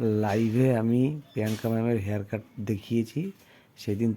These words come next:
তিনখানা প্রিয়াঙ্কা ম্যাম ছিল, তো দেখতেই পারছেন আমি নেক শেভ করছি। আর যারা যারা নতুন আছেন, চ্যানেলটি অতি অবশ্যই সাবস্ক্রাইব করে দেবেন, ঠিক আছে? আর এখন যদি ঠিকঠাক ভিডিও যদি আমি না দিতে পারি,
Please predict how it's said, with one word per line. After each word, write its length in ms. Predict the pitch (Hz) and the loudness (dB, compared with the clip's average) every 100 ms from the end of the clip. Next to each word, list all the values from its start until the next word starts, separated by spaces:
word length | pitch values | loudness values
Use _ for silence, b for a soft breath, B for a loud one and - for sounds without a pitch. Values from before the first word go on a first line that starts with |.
| - | 0
তিনখানা 440 | 131 139 135 131 127 | 2 2 2 0 2
প্রিয়াঙ্কা 340 | 120 117 117 | 0 2 0
ম্যাম 200 | 113 113 110 | 0 0 -2
ছিল, 160 | - 110 165 - B B B - | -2 -4 -4 -10 B B B -10
তো 100 | 104 | -4
দেখতেই 360 | 107 101 131 120 | -4 -2 -2 0
পারছেন 340 | 110 - 147 180 - _ - | -4 -4 -8 -8 -10 _ -8
আমি 180 | 104 104 | -4 0
নেক 240 | 104 101 | 0 -2
শেভ 180 | - 113 - | -4 -6 -4
করছি। 300 | 107 101 - 151 - B B B B B | -8 -8 -6 -8 -8 B B B B B
আর 160 | - 101 | -8 -6
যারা 240 | 104 107 107 | -4 -2 0
যারা 200 | 110 113 | 0 0
নতুন 300 | 110 104 117 113 | -2 -2 -2 -2
আছেন, 180 | 123 123 | 0 0
চ্যানেলটি 420 | 110 104 107 104 110 | 0 0 -2 -2 -4
অতি 140 | 101 | -2
অবশ্যই 360 | 110 117 104 127 | -2 -2 -4 -6
সাবস্ক্রাইব 560 | - 107 98 - 123 113 - | -4 -6 -6 -6 -6 -6 -4
করে 140 | 110 | -2
দেবেন, 260 | 107 110 147 185 B B B B B - - - | 0 0 -2 -6 B B B B B -20 -20 -10
ঠিক 140 | 120 117 127 | -6 0 0
আছে? 180 | 120 98 - - 135 | 0 -4 -6 -18 -8
আর 320 | 107 101 101 - B B B B - | -4 -4 -4 -8 B B B B -10
এখন 240 | 107 104 117 151 | -6 -4 -4 -2
যদি 160 | 123 120 - | 0 0 -4
ঠিকঠাক 340 | 120 - 117 104 | -12 -4 -4 -2
ভিডিও 280 | 117 110 120 | -6 0 2
যদি 200 | 110 113 117 | 2 2 2
আমি 140 | 117 | 2
না 160 | 113 110 | 0 0
দিতে 260 | 107 110 113 | -2 -2 -2
পারি, 280 | 107 107 | -2 0